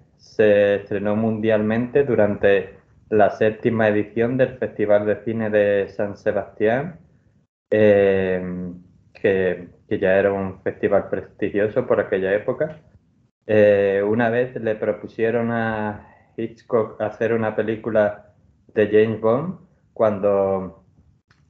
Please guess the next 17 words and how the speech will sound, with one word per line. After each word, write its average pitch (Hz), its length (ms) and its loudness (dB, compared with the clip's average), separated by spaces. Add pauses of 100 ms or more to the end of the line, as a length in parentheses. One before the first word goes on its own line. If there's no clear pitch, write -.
(120)
esta 110 340 0
saga 117 460 2
em-, 107 160 -4
comenzaba 110 680 0
ya 110 160 0
a 104 40 -4
ser 110 520 -4
famosa 120 640 -4 (500)
y 110 100 -4
estaba 107 920 4
reservada, 107 800 0
y 107 120 -10
sigue 101 240 -10
estando 104 400 -4
reservada, 104 640 0
como 110 200 -6
sabéis, 104 500 -2